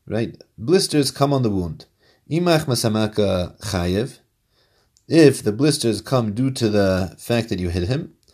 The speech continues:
so then the Chayvel, the attacker, is obligated to pay for those blisters, the treatment of those blisters.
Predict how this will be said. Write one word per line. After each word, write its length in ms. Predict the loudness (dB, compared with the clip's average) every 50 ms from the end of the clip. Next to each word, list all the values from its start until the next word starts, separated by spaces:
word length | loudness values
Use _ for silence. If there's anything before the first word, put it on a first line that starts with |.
| _ _ _ _ _ _ _ _
so 180 | -12 -6 -4
then 100 | -2 -2
the 80 | -2 -2
Chayvel, 680 | 0 2 2 2 2 2 2 2 2 0 -2 -6 -6 -4
the 80 | -2 -2
attacker, 440 | -2 -2 -2 -2 -2 -2 -2 0
is 160 | 0 0 0 -2
obligated 400 | -2 -2 -2 -2 -2 -2 -4 -4
to 60 | -4
pay 200 | -4 -4 -4 -4
for 80 | -4
those 160 | -4 -4 -4 -6
blisters, 440 | -8 -8 -10 -10 -10 -12 -12 -12
the 100 | -12 -12
treatment 340 | -10 -8 -8 -6 -6 -6 -4
of 80 | -4 -4
those 140 | -4 -6 -6
blisters. 520 | -8 -10 -10 -10 -10 -12 -12 -12 -14